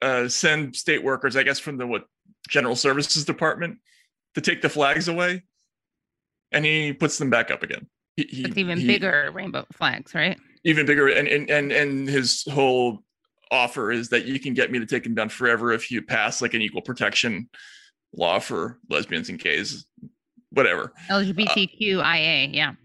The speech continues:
Speaker 1: I A. Oh, what's the I A for now?
Speaker 2: Uh, intersex. And I think asexual. Is that what the A is? Anyway.
Speaker 1: We, there, we're gonna have to have, like, a department of acronyms
Speaker 2: Yeah.
Speaker 1: soon. This, to me, again, it's like old school Republicans. Like, you're bothered enough by a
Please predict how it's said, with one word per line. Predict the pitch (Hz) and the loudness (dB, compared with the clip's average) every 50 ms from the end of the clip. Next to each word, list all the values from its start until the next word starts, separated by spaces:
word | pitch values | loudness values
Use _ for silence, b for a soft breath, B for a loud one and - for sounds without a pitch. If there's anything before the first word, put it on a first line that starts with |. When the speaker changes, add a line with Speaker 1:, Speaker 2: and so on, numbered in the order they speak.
| _ _ _ - | _ _ _ -2
Speaker 1:
I | - 104 104 | 0 2 2
A. | 101 95 92 87 85 67 - - - | 4 2 2 2 0 -2 -4 -2 2
Oh, | 117 123 | 2 2
what's | - 131 143 139 - | 4 4 2 2 2
the | - 156 147 | -2 0 2
I | 139 143 | 4 4
A | 139 139 143 | 4 2 0
for | - 165 165 170 | -2 -4 -6 -4
now? | 170 175 190 196 - _ - | -4 -4 -8 -8 -10 _ 0
Speaker 2:
Uh, | 175 180 | 0 2
intersex. | 151 175 214 - 196 180 - 175 135 - - _ - 175 | 2 2 2 0 0 0 2 0 0 0 -2 _ -6 -2
And | 170 170 | 0 0
I | 170 | 0
think | - 180 170 151 | 0 -2 0 0
asexual. | 156 175 165 - 160 170 - - - 302 311 269 | 0 0 0 -2 -4 -4 -4 -6 -4 -2 -2 -2
Is | - | -2
that | - 180 165 | -2 -4 -4
what | 175 185 - | -4 -6 -6
the | 170 160 | -6 -4
A | 165 175 175 180 202 | -4 -4 -4 -6 -6
is? | 208 - | -8 -6
Anyway. | 190 175 143 131 131 147 143 _ - | -4 -4 -2 -2 -4 -6 -8 _ -8
Speaker 1:
We, | - 143 | -6 -6
there, | 110 139 175 175 156 143 165 | -6 -4 -4 -4 -4 -4 -6
we're | - 156 165 | -6 -2 0
gonna | 175 208 208 208 | 2 2 4 4
have | 185 170 | 2 2
to | - 139 | 2 2
have, | 147 156 151 143 139 | 2 2 2 2 2
like, | 135 123 - | 2 2 2
a | 123 | 0
department | - - - - - 135 131 123 - 127 120 | -4 -4 -8 -6 -2 -2 -2 -2 -2 -4 -6
of | 101 64 | -4 -2
acronyms | 55 82 104 120 - 123 101 104 110 98 - - - - | 0 -2 -2 -2 -2 -4 -2 -2 -4 -4 -8 -8 -10 -6
Speaker 2:
Yeah. | 180 180 170 135 120 165 - _ _ _ _ | -2 -2 -2 -2 -2 -6 -10 _ _ _ _
Speaker 1:
soon. | - - 101 85 - - - - | -10 -6 -6 -6 -6 -8 -8 -2
This, | - 262 240 - | 0 0 0 2
to | - 202 | 2 2
me, | 175 175 160 | 2 4 2
again, | 147 143 156 147 131 | 4 2 2 0 -2
it's | 120 - | -2 0
like | 120 117 - | 0 0 0
old | 85 131 135 123 | 0 -2 -2 -2
school | - - - 127 123 127 123 | -4 -6 -4 -2 -2 -2 -2
Republicans. | 123 113 110 139 135 127 135 135 - 143 147 143 - 123 | -2 -2 -2 -2 -2 -2 -2 -4 -4 -4 -4 -4 -2 0
Like, | 113 98 95 - _ - _ _ - | 0 0 0 -2 _ -20 _ _ 0
you're | - 160 | 0 0
bothered | 143 - 143 147 151 156 170 160 156 | 2 4 4 4 4 4 4 4 4
enough | 151 143 143 160 - _ | 4 4 2 0 0 _
by | - 147 135 | 0 2 2
a | 131 123 123 117 | 2 2 0 -2